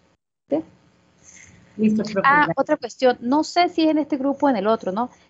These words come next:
Speaker 1: Pero alguien me hizo una pregunta con respecto a que la temperatura que estaba trabajando era de cincuenta. Wow, me puse a averiguar qué parte de Colombia tiene esa temperatura y ninguna.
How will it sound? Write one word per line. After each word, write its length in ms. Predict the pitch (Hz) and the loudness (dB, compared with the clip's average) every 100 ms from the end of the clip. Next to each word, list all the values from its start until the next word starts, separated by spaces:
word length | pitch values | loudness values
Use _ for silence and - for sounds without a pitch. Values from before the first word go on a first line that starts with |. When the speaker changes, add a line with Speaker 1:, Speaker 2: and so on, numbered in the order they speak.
| - | -6
Speaker 1:
Pero 160 | 214 | 0
alguien 220 | 233 254 294 | 0 2 -2
me 100 | 240 | -2
hizo 180 | - | -4
una 160 | 269 277 | -4 -4
pregunta 480 | 233 208 233 254 277 | -6 -12 -10 -8 -6
con 200 | 254 214 | -2 -2
respecto 680 | 185 - 233 240 - 277 277 _ _ - | -4 -2 -2 0 2 2 0 _ _ -4
a 140 | 202 | -4
que 160 | - 202 | 0 0
la 120 | 196 | 0
temperatura 800 | 196 190 190 190 185 262 269 285 | 0 -2 2 2 2 4 4 4
que 80 | 247 | 0
estaba 300 | - 226 254 | -2 0 2
trabajando 460 | 233 185 190 208 | 0 -2 -4 -2
era 100 | 240 | 0
de 60 | 262 | 0
cincuenta. 800 | - 196 180 151 220 277 349 - 508 - _ _ _ _ _ | 0 -2 -2 2 4 4 4 0 -8 -10 _ _ _ _ _
Wow, 260 | 220 254 220 | 2 4 4
me 100 | 180 | 0
puse 180 | 202 240 | 0 4
a 40 | |
averiguar 360 | 262 180 190 202 | 4 4 0 -2
qué 100 | 254 | -2
parte 240 | 240 240 | -2 2
de 120 | 247 | 0
Colombia 380 | 240 180 185 220 | 2 2 2 2
tiene 180 | 233 240 | -2 -2
esa 120 | 240 | -2
temperatura 600 | 254 190 180 175 175 247 | -2 -4 -2 -2 2 4
y 40 | 269 | 4
ninguna. 460 | 185 185 262 196 | 4 2 2 2